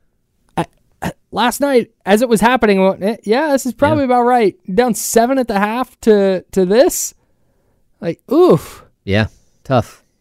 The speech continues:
Speaker 1: So I, I just, uh, but they, they need to play better. And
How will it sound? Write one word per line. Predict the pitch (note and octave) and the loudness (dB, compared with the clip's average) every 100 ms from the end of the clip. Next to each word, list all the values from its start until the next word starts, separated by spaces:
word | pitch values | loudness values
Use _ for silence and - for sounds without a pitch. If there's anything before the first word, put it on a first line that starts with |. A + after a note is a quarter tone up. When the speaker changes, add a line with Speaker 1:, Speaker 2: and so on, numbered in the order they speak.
| _ | _
Speaker 1:
So | - E3 C3+ A#2+ - | -2 0 0 -2 -6
I, | D#3 D3+ D3+ | -2 0 0
I | |
just, | C#3+ D3 C#3+ | 2 0 -2
uh, | E3 _ _ | -8 _ _
but | F#3+ - | -8 -6
they, | F3 F#3 _ | -4 -6 _
they | E3+ F3+ | -2 0
need | G#3 | 2
to | G#3 | 2
play | A#3+ | 2
better. | G#3+ C#3+ A#2+ - _ _ _ - | 2 0 -2 -8 _ _ _ 0
And | E3 D#3+ D3+ | 2 2 -2